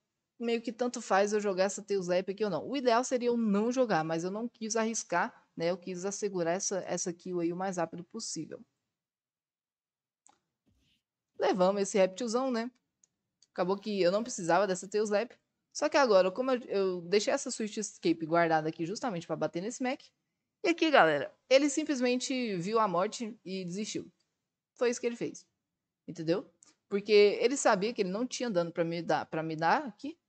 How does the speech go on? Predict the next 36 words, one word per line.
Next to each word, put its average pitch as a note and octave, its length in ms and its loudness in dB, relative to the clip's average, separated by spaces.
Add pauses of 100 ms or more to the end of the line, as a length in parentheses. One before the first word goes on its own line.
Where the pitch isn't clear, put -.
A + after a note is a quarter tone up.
E G#4 60 -4
eu F4 40 -4
tinha B3 200 -4
muita G#3 300 -2
carta, G3 260 2
eu G#3+ 60 0
tinha A#3+ 180 -6
tudo G#3+ 240 -8
que G#3 80 -4
eu G3+ 40 -4
precisava F#3 360 0
pra G#3 120 -6
matar G#3 280 -2
ele. E3 200 -2 (400)
Se - 160 2
eu B3 40 4
não G3+ 80 6
matasse E3+ 400 2
nesse F#3+ 300 0
round, G3+ 300 2
eu F3+ 80 2
mataria F#3 400 2
no A#3+ 120 -2
próximo G#3 440 0
também. - 300 -14 (580)
Então, E4+ 140 -6
basicamente, C4+ 540 2
o A3+ 40 -2
game G#3+ 200 -2
já G#3+ 140 0
foi G#3+ 160 -2
meu F#3 180 -2
aqui G3+ 240 -6
por G#3 200 -6
conta G#3 260 -2
disso. E3 400 -4